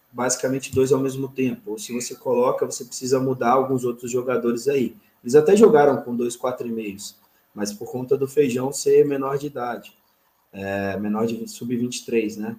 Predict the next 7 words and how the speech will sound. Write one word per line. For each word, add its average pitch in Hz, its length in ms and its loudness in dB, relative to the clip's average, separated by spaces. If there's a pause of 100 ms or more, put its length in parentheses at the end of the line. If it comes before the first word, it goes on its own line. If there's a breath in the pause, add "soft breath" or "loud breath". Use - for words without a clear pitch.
(640 soft breath)
Mas 123 800 -2
eu 131 80 2
acho 127 160 -2
que 147 80 -10
pra 156 240 6
gente 139 440 0
ele, 135 420 0